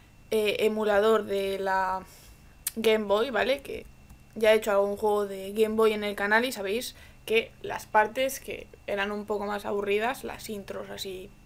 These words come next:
aburridas, digamos, las pasábamos rápido con un botón de acelerar. En la Nintendo D S también está, pero no sé dónde.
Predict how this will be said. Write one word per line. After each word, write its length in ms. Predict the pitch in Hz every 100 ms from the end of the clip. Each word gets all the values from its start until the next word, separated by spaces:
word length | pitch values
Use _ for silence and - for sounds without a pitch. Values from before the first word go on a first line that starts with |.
| -
aburridas, 540 | 202 214 202 202 220
digamos, 380 | 240 208 226 311 - - -
las 160 | 208
pasábamos 500 | 208 214 220 233 240
rápido 460 | 214 226 226 254 294
con 160 | 262 202
un 140 | 226
botón 340 | 226 220 247
de 140 | 262 220
acelerar. 600 | 180 - 180 190 233 - - - -
En 80 |
la 80 | 220
Nintendo 440 | 220 220 233 247 240
D 100 | 247
S 200 | 254 -
también 420 | 151 185 202 214
está, 420 | 214 - 254 330 - - - - -
pero 300 | 302 339 415
no 260 | 269 254 311
sé 320 | - 370 -
dónde. 460 | 214 302 254 165